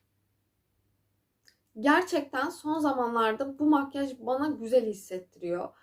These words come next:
Ee, o yüzden favori makyajım dedim, günlük makyajım demedim.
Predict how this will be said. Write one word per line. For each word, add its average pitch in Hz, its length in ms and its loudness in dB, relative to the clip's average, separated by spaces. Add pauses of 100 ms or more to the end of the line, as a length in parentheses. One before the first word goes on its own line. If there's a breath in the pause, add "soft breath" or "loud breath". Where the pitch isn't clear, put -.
(320 soft breath)
Ee, 190 360 2
o 330 60 6
yüzden 262 260 2
favori 202 340 -6
makyajım 185 540 -6
dedim, 185 280 -4
günlük 180 300 -6
makyajım 185 520 -6
demedim. 185 380 -4